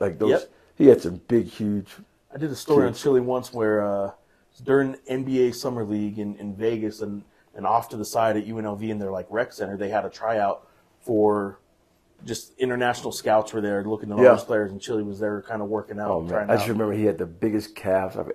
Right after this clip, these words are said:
Speaker 1: ever seen.
Speaker 2: Well, he's the kind of guy that kind of embodied, in my mind, what Marvin had going there for a while. He would have some huge guys
Speaker 1: Yeah.
Speaker 2: on those teams.
Speaker 1: Yep.
Speaker 2: Some of those teams look like football offensive lines,
Speaker 1: Yep.
Speaker 2: um, 'cause he'd always have a couple –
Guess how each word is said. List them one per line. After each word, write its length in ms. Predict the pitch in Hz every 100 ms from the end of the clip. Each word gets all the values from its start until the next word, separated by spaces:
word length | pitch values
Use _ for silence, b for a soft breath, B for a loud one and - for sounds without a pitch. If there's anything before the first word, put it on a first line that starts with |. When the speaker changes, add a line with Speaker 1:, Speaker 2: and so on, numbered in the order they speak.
| -
Speaker 1:
ever 180 | 107 95
seen. 340 | - 90 78 _
Speaker 2:
Well, 300 | 160 139 143
he's 320 | 131 151 196 196
the 80 |
kind 260 | - 180 165
of 80 | 139
guy 300 | 143 135 123
that 240 | 123 -
kind 220 | - 135
of 120 | 117 113
embodied, 540 | 110 117 131 120 113 -
in 60 |
my 180 | 107 131
mind, 300 | 147 110 107
what 120 | 117
Marvin 360 | 107 127 170 104
had 200 | 120 120
going 220 | 110 123
there 140 | 110 98
for 100 | 107
a 60 |
while. 260 | 101 101 - b b b
He 120 | 160
would 140 | 185 139
have 200 | 127 113
some 160 | 107
huge 760 | 98 - 139 147 147 131 104 -
guys 400 | 110 110 95 92
Speaker 1:
Yeah. 80 | 101
Speaker 2:
on 100 | 92
those 180 | 110 101
teams. 340 | 120 101 92 b
Speaker 1:
Yep. 120 | 110 107
Speaker 2:
Some 140 | 190
of 60 | 180
those 140 | 143
teams 300 | - 151 131
look 160 | 127 127
like 160 | 98
football 500 | - 104 104 101 98 _ _ -
offensive 480 | 113 110 123 113 95
lines, 540 | 107 113 98 92 92 -
Speaker 1:
Yep. 100 | 104
Speaker 2:
um, 240 | 104 104 104 _ -
'cause 140 | 110
he'd 120 | 156
always 200 | 170 185
have 140 | 185 139
a 40 |
couple – 480 | - 160 - 117